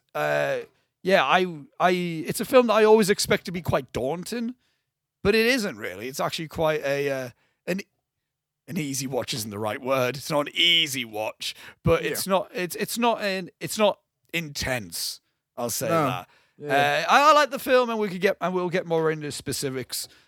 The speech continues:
Speaker 1: about my thoughts on it. Uh, Robbie, your thing with All Quiet on the Western Front.
Speaker 2: Hell yeah, man. I also, uh,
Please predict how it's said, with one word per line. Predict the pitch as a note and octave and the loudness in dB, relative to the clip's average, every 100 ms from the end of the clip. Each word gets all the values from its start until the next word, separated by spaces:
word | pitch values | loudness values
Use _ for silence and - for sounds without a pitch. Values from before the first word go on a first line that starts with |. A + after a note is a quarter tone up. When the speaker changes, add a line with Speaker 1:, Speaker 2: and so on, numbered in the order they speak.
| _ - | _ -14
Speaker 1:
about | A#2+ A#2 A#2 | -6 -6 -6
my | A2 | -10
thoughts | G#2 G#2 G2+ - | -10 -10 -10 -12
on | G#2 | -12
it. | A2 G#2 - | -12 -14 -10
Uh, | A2 A2 | -8 -8
Robbie, | A#2 E3+ F#3+ E3+ | -2 0 0 -2
your | D3 E3+ E3+ D#3 A#2 _ | -4 0 0 0 -4 _
thing | - B2+ G#2+ G#2+ | -10 -8 -8 -10
with | A2 | -10
All | G#2+ | -10
Quiet | - G#2 | -10 -10
on | G2 | -10
the | |
Western | F#2+ F#2+ - F#2+ | -10 -12 -14 -16
Front. | - F#2 E2+ _ _ - | -14 -12 -14 _ _ -14
Speaker 2:
Hell | D#3 C#3 | -4 0
yeah, | C3+ C#3+ C#3+ | 4 4 2
man. | A#2 A#2 - | -2 -4 -6
I | C3+ C3+ C#3+ C#3+ C3+ | -4 0 2 2 0
also, | C#3 C#3 D3 E3+ D#3+ B2+ A#2+ | 0 0 2 2 2 2 0
uh, | - B2+ B2 A#2+ A#2+ A#2 A#2 A2+ G#2+ | -4 -4 -2 -2 -2 -4 -6 -10 -14